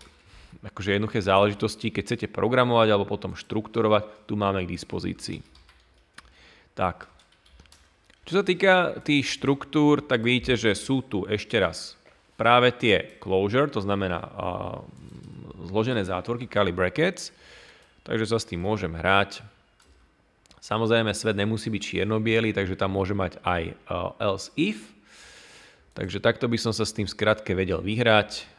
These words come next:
a môžem samozrejme vypisovať, alebo aj dám si sem CAT.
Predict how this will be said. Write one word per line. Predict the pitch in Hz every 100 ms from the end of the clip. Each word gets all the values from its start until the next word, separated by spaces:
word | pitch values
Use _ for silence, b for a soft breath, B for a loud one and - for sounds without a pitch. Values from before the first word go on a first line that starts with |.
| _ -
a | 90
môžem | 90 92 92 92 90 85 87 -
samozrejme | 92 90 90
vypisovať, | 92 98 - - - -
alebo | - - -
aj | -
dám | - - -
si |
sem | - - 87
CAT. | - 117 113 -